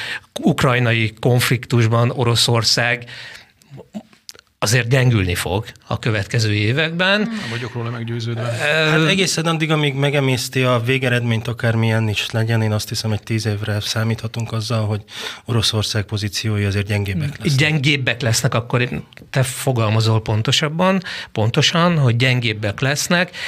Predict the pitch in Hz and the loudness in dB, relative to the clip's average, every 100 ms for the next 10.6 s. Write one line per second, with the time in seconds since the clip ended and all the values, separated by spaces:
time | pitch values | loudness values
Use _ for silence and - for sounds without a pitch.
0 | - - 160 151 165 160 - 175 170 151 | -10 -2 0 2 2 2 2 4 4 4
1 | 127 123 131 127 123 127 123 120 110 139 | 2 0 0 2 2 0 2 2 2 2
2 | 127 120 120 117 127 - 277 135 - 135 | 0 -2 -4 -4 -2 -2 -2 -2 -2 0
3 | 131 117 104 101 98 101 101 - - 107 | 0 0 -2 -4 -4 -4 -6 -16 -10 -6
4 | 101 98 95 - - - - - 117 110 | -4 -4 -8 -12 -14 -14 -18 -14 -8 -6
5 | 117 107 117 110 104 101 - 104 117 104 | -2 2 2 2 2 0 -2 -4 -2 0
6 | - - 170 - 123 - 127 101 117 123 | 0 2 0 0 -4 -4 -6 -2 0 0
7 | 165 185 175 - - - 139 120 120 117 | 2 2 0 -4 -6 -2 0 0 0 0
8 | 117 113 113 107 - - 120 113 104 107 | 0 -2 0 0 0 0 2 2 2 0
9 | - 156 160 165 143 123 113 104 104 104 | 2 4 4 4 4 2 0 -2 0 0
10 | 107 - 120 120 151 190 | 0 0 -2 0 0 0